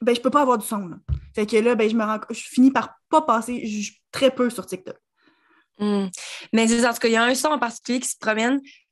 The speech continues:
Speaker 2: puis c'est un gars qui dit, euh, il ressemble à Bob Marley, là, genre le style vraiment genre hippie, là. <laughs> Puis il dit, euh,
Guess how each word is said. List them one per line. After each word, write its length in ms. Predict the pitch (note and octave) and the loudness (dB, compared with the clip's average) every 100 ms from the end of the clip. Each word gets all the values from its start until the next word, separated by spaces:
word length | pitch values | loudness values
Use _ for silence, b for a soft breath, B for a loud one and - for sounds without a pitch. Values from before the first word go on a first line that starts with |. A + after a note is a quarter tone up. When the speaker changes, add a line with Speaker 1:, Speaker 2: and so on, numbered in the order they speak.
| - | -8
Speaker 2:
puis 360 | B3 C4+ C4+ _ | -2 -2 -2 _
c'est 180 | - - | -8 -2
un 160 | A3+ G#3+ | 0 0
gars 200 | G#3+ C4 | 0 -2
qui 180 | C4+ G#3 | -4 -8
dit, 320 | F#3+ A#3 A#3+ | -2 2 4
euh, 580 | G#3+ G3+ F#3+ F#3+ F#3+ F#3+ - _ _ - | 4 2 0 -4 -6 -8 -10 _ _ -8
il 80 | |
ressemble 240 | G3 G#3+ A3 | -4 0 0
à 40 | |
Bob 220 | F#3 G3 | 0 -2
Marley, 320 | G3 G3 G3 G3+ | -2 -2 -2 -2
là, 140 | A3 | -2
genre 200 | G3 F#3 | -4 -4
le 160 | F#3+ F3+ | -4 -4
style 420 | - - - G#3 | -8 -10 -6 -4
vraiment 320 | G3 F#3+ G3 | -4 -2 -4
genre 180 | F#3+ F#3+ | -4 -4
hippie, 380 | F#3 G3+ G#3 A#3 | -6 -6 -6 -2
là. 100 | C#4+ | 0
<laughs> 440 | D#4 E4 - - | 0 -2 -8 -4
Puis 160 | C4+ C#4 | 0 2
il 140 | A3 | 0
dit, 260 | A#3 C4+ C#4 | 0 2 2
euh, 320 | A#3 G#3+ G#3 | 2 0 -4